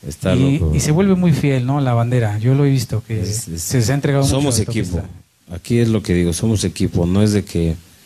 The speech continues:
Speaker 1: ellos me sirvan a mí, yo les sirva a ellos, no. Somos equipo. Aquí es equipo.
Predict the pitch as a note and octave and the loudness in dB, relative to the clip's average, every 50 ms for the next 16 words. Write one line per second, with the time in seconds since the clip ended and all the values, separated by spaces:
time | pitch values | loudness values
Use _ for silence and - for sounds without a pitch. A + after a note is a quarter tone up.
0 | _ _ _ _ _ - - G#2 A2 A2+ G2+ F#2+ F#2 F2 - - G#2+ A2 A2 G#2 | _ _ _ _ _ -6 -2 0 2 2 2 2 2 2 2 2 2 2 0 0
1 | F#2+ F2+ F2 F2 F#2+ G#2 A2+ A#2+ A#2+ G#2 G#2 G#2 G#2 G2+ F2+ - G2+ G2+ G2 F#2 | 0 -2 -2 -2 -2 -2 -2 -2 -2 -2 -2 0 0 0 -2 -2 0 0 2 2
2 | F2+ F2+ F#2+ F#2+ F#2+ F#2+ F2+ E2+ D#2 C2 C2+ - - - G#2 G2 F#2+ E2+ - D#2+ | 2 2 2 0 0 0 -2 -4 -6 -10 -14 -16 -10 -8 -6 -4 -4 -4 -6 -8
3 | D2 - E2 D#2 D2 - - F2 - - - - - - - - - - _ _ | -8 -6 -6 -6 -4 -4 -6 -6 -8 -10 -16 -20 -20 -20 -20 -20 -20 -20 _ _
4 | - E2+ - - G2 - G#2 F2 - E2 E2+ - - D#2 D2+ | -10 -6 -4 -4 -2 -2 -2 -2 -2 -2 -4 -2 -2 -2 -4